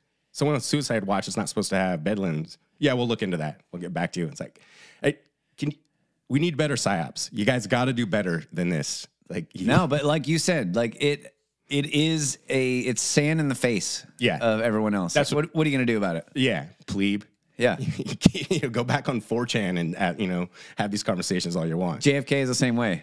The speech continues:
Speaker 2: Uh, just go drop a bullet on some random gurney inside the <laughs> hospital. That'll, that'll do.
Speaker 1: So back to the conspiracy equ-, equation, 'cause the first part of the equation, remember that, uh, you know, I saw it as two parts, and I,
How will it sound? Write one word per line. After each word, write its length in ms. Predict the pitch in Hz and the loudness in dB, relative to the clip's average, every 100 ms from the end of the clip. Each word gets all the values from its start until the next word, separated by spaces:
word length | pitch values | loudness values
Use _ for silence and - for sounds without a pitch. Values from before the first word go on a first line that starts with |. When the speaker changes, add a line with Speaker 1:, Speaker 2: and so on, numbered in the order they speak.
| - | -2
Speaker 2:
Uh, 240 | 165 165 | 0 2
just 220 | 165 180 - | 0 0 0
go 100 | 214 | 0
drop 300 | 151 156 139 | 2 0 0
a 40 | |
bullet 380 | 113 127 127 110 | 0 2 2 2
on 120 | 104 | 0
some 260 | - 123 104 | 2 2 2
random 360 | 113 113 104 | 2 2 2
gurney 360 | 101 107 107 95 | 2 2 2 2
inside 400 | 98 - 101 92 | 2 2 2 2
the 320 | 92 90 92 | 2 2 0
<laughs> 40 | 82 | 0
hospital. 420 | 92 90 85 85 | 0 0 0 0
That'll, 180 | 107 85 | 2 0
that'll 320 | 85 104 80 | 0 0 0
do. 260 | 76 71 - - - - | -4 -6 -8 -10 -10 -8
Speaker 1:
So 360 | - 131 120 92 _ _ _ _ _ _ _ - | 0 2 2 -4 _ _ _ _ _ _ _ 0
back 180 | 151 | 0
to 80 | 151 | 2
the 360 | 143 127 104 - | 0 0 -2 -4
conspiracy 640 | - 107 - 117 104 98 90 | -4 -2 0 0 2 0 -2
equ-, 260 | - - | -6 -6
equation, 380 | 82 104 92 76 | -2 0 0 0
'cause 160 | 80 87 | -2 -2
the 80 | 95 | -2
first 320 | - 190 - | 0 0 0
part 120 | 127 107 | -2 -2
of 40 | |
the 40 | |
equation, 360 | 98 98 87 85 | -2 -2 0 0
remember 320 | 87 117 120 | 0 2 0
that, 280 | 98 92 - | 0 -2 -2
uh, 40 | 92 - | -8 -4
you 40 | |
know, 80 | 92 | -2
I 40 | |
saw 180 | - 120 | 0 0
it 60 | 117 | -2
as 100 | - | -2
two 140 | 123 | -2
parts, 320 | - 95 90 | 0 0 -2
and 100 | 87 | -2
I, 120 | 87 | -4